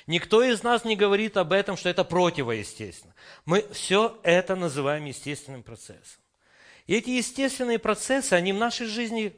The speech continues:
кругом. Сплошь и рядом мы видим эти процессы. Я помню, мы ходили, когда в школу, у нас школа была на возвышенности, э, внизу там текла речка, мост.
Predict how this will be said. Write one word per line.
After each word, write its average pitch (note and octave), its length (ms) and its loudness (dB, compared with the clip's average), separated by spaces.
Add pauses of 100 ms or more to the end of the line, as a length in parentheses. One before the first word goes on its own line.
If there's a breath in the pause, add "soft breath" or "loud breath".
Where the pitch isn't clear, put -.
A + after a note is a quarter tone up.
кругом. F#3+ 520 -6 (300)
Сплошь A#3+ 400 -8
и B3 60 -6
рядом G#3+ 300 -4
мы D#3+ 160 -4 (360)
видим F#3 400 -2
эти A#2+ 180 -6
процессы. G2+ 580 -12 (960)
Я G3 120 -2
помню, G#3+ 320 0
мы F#3 120 -2
ходили, F3 420 -4 (380 loud breath)
когда E3+ 220 2
в - 40 -4
школу, F#3+ 520 2
у C#3 40 -4
нас C#3+ 200 -2
школа D#3 320 0
была C#3+ 320 2 (360 loud breath)
на C#3+ 160 -6
возвышенности, C#3+ 800 -4
э, B2 720 -4
внизу C#3+ 420 -8
там C3 200 -6
текла B2 300 -4
речка, F#3+ 360 -4
мост. F3 480 -6